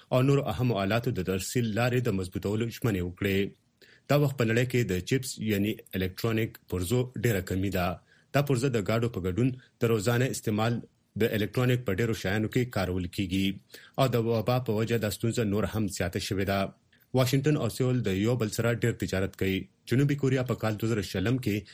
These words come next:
په امریکا کې د دوه شپېته بلیونه ډالرو نه زیاته سرمایه لګولې ده. دواړو مشرانو نن په خپل دویم ملاقات کې د دواړو هیوادونو ترمنځ د پوځي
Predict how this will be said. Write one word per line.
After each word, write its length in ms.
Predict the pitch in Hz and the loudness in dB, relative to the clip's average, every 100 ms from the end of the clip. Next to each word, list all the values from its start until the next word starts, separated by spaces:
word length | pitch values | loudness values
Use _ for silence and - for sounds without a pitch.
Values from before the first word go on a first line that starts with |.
| - _ | -20 _
په 240 | 127 127 | 2 4
امریکا 260 | 123 117 147 | 2 2 0
کې 380 | 143 120 131 101 | 2 0 0 0
د 160 | 101 | -2
دوه 180 | 90 123 131 | 0 0 0
شپېته 520 | 127 - 101 - 139 | -2 -4 -2 0 0
بلیونه 360 | 113 107 104 98 | 2 0 0 0
ډالرو 320 | 95 113 131 | 0 0 2
نه 140 | 117 | 2
زیاته 360 | 104 - 123 - | 0 0 2 0
سرمایه 500 | - 95 92 95 107 | -2 -2 0 0 0
لګولې 420 | 95 87 95 95 | -2 -2 -2 0
ده. 160 | 92 95 98 - - _ _ - | 0 0 -2 -6 -20 _ _ 0
دواړو 480 | 127 147 151 - 110 | 2 4 2 0 0
مشرانو 580 | 101 107 107 120 123 120 135 | 0 -2 0 2 2 2 4
نن 200 | 131 143 | 2 2
په 60 | 135 | 0
خپل 220 | - 123 | -2 -2
دویم 200 | 107 123 110 | 0 0 0
ملاقات 380 | 90 92 117 - | 0 0 -2 0
کې 200 | 127 95 | 0 0
د 100 | 95 | 0
دواړو 280 | 107 110 85 | 0 0 0
هیوادونو 380 | 90 90 120 | -2 -2 -2
ترمنځ 440 | 117 120 117 123 120 | -2 -2 0 0 -2
د 80 | 90 | -2
پوځي 300 | 95 92 | -4 -2